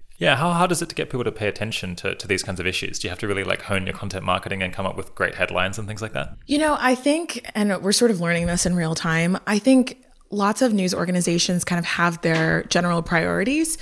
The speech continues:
Speaker 2: And something that we struggle with is that it's very true that here in the U S specifically, we are really enraptured with our own politics. And that is, I think, for some really good reasons and also some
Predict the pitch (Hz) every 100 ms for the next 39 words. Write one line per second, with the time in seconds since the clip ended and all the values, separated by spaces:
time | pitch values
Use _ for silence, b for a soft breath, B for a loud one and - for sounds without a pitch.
0 | B B B - 190 190 214 240 240 196
1 | - 180 - 165 165 165 165 165 165 156
2 | - - - - - 185 185 170 190 180
3 | 165 156 156 B B B - - 175 165
4 | - 165 165 165 175 170 165 - - -
5 | - 180 226 226 202 170 165 - 170 165
6 | 165 170 185 185 165 160 160 - 165 156
7 | 165 - 170 170 180 226 254 - 311 -
8 | - B B - 226 214 208 190 185 175
9 | - 175 160 160 - - 160 160 - 175
10 | 175 165 165 170 170 170 165 160 160 160
11 | 156 156 156 156